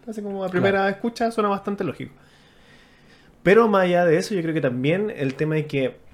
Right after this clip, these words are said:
Speaker 1: una cosa es que las universidades tengan esos colegios, pero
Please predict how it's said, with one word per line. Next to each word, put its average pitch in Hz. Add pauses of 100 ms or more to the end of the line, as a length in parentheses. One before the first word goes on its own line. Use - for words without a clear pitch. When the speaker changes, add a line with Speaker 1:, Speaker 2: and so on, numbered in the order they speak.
(280)
Speaker 1:
una 143
cosa 147
es -
que 139
las 135
universidades 131
tengan 143
esos 147
colegios, 180 (320)
pero 131